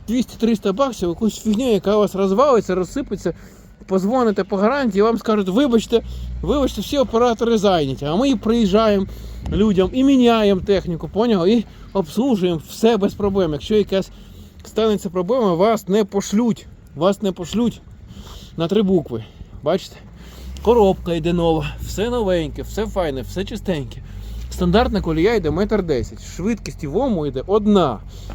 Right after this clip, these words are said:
Гідропара йдуть, одна гідропара на, е, прицепне.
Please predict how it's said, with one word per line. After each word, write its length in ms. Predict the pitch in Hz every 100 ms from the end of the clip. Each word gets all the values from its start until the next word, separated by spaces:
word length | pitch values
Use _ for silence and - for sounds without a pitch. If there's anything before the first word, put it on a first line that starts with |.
| -
Гідропара 480 | 147 165 156 269 208
йдуть, 300 | 156 202 214 - -
одна 280 | 175 165 208
гідропара 720 | 190 175 185 160 135 123 120
на, 300 | 127 165 196 - - - - - - - - - 123
е, 180 | 123 117 110
прицепне. 600 | - - 170 156 143